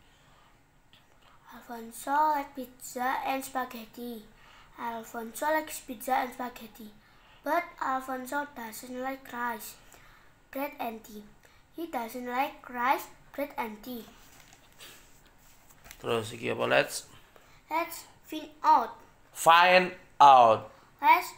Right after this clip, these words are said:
Speaker 1: find out.
Speaker 2: Apa artinya?
Speaker 1: Ayo mengerjakan.
Speaker 2: Salah, salah. Let's-nya bener, ayo. Find out itu apa?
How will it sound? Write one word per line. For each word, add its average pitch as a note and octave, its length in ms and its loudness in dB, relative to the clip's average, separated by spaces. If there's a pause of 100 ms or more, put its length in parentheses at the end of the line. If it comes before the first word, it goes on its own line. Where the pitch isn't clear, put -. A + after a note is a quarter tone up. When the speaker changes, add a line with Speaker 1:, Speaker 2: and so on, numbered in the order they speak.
(120)
Speaker 1:
find D4+ 500 -2 (160)
out. C#4 380 4 (160)
Speaker 2:
Apa C3 260 6
artinya? A#2+ 480 0 (1900)
Speaker 1:
Ayo C4 160 -10
mengerjakan. B3+ 720 -12 (240)
Speaker 2:
Salah, A#2+ 240 0
salah. G2+ 320 -2 (1300)
Let's-nya C3+ 320 -2
bener, B2 240 2
ayo. A#2 500 2
Find D3+ 380 4
out C#3+ 100 4
itu D3 140 -2
apa? A2 320 4